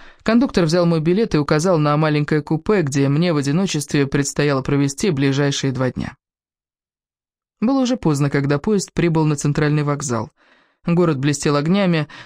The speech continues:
мне трудно было представить себе, что теперь мама живет в таком огромном пустынном городе, совсем не похожем на Сиэтл. Я сошла с поезда и побрела с сумкой сквозь людской лабиринт, проталкиваясь мимо женщины с оравой детей, мужчины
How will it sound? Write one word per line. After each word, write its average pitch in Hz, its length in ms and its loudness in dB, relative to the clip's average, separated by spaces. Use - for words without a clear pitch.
мне 185 160 2
трудно 165 320 2
было 147 180 2
представить 143 580 -2
себе, 160 300 0
что 156 220 -2
теперь 143 340 -2
мама 170 340 2
живет 143 300 -2
в - 60 -14
таком 170 320 0
огромном 165 560 2
пустынном 143 640 0
городе, 170 420 2
совсем 165 420 0
не 156 80 2
похожем 143 520 0
на 143 60 0
Сиэтл. 117 500 -6
Я 233 160 0
сошла 202 320 0
с 196 60 -6
поезда 202 400 2
и - 20 2
побрела 175 440 0
с 180 80 -8
сумкой 185 380 0
сквозь 165 380 -2
людской 156 360 -2
лабиринт, 151 600 0
проталкиваясь 156 720 0
мимо 147 220 2
женщины 170 520 0
с - 100 -4
оравой 147 320 0
детей, 139 380 -2
мужчины 175 600 0